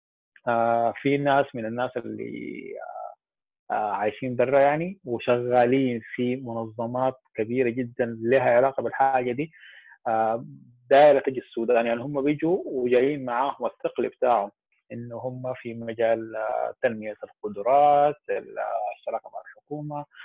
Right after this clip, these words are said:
والمناسبة كان المفروض كان عندي علاقات مع الحكومة، يعني مكاتب بت-، وزارية كثيرة، لكن نرجع حق كورونا قلت الحاجة دي. لكن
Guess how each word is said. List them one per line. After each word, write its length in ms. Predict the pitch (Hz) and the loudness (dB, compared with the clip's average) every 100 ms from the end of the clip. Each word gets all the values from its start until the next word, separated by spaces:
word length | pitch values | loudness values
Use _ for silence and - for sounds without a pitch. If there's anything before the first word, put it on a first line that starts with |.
| - - | -16 -6
والمناسبة 380 | 117 139 151 | -2 0 -2
كان 240 | 139 156 147 | 0 0 0
المفروض 360 | 127 - 147 | -6 -4 -2
كان 120 | 147 147 | 0 0
عندي 180 | 143 135 | 0 0
علاقات 300 | 113 - 139 | 0 0 -2
مع 40 | 120 | -4
الحكومة، 400 | - 139 135 117 | -6 -6 -4 -4
يعني 400 | 107 110 107 - _ | -6 -10 -16 -20 _
مكاتب 440 | 107 101 139 120 117 | -12 0 0 0 -10
بت-، 200 | 110 - - | -12 -12 -12
وزارية 320 | 107 110 135 131 | -2 2 2 0
كثيرة، 260 | - 147 | -4 -2
لكن 380 | 120 113 143 143 _ _ - _ - | -2 -4 -8 -10 _ _ -20 _ 2
نرجع 340 | 131 131 117 | 2 4 0
حق 200 | 107 113 - | 0 -6 -2
كورونا 360 | 127 131 120 - _ | 0 0 -4 -10 _
قلت 480 | 117 113 120 131 113 | -4 -2 2 2 2
الحاجة 280 | 104 - 113 | -2 -6 -6
دي. 200 | 110 107 _ _ _ - | -8 -12 _ _ _ -4
لكن 680 | 113 113 113 147 160 156 147 | -2 -2 2 4 4 0 -6